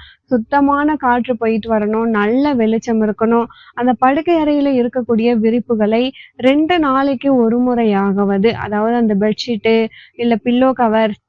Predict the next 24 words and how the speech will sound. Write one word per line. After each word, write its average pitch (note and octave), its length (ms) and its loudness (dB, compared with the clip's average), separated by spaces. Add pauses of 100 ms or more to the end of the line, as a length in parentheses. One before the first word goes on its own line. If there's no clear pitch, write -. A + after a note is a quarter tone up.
படுக்கை A#3+ 420 2
விரிப்புகள், A3 640 2 (320)
இந்த A3+ 240 2 (220)
மேடை B3 440 0 (340)
எல்லாத்தையுமே D4 640 2
வந்து C4 340 2 (220)
நீங்க A3+ 280 0
வந்து A#3 320 2 (420)
சூரிய F#4+ 440 2
வெளிச்சத்துல B3 580 0
படும்படி G#3+ 560 0
சுத்தம் A#3 420 0
செய்யறது G#3 440 0
ரொம்பவே G#3+ 460 0
சிறப்பா G#3 420 -2
இருக்கும் G#3 300 0
ரிஷபராசி A3 680 0
அன்பர்களுக்கு. G3+ 600 0 (340)
அப்படி B3+ 240 0
பண்ணும்பொழுது C#4+ 600 0
சூரிய C#4+ 400 0
ஆற்றல் B3 340 0
அதிகமாகவே A3 680 0
கிடைக்கும். A3 440 0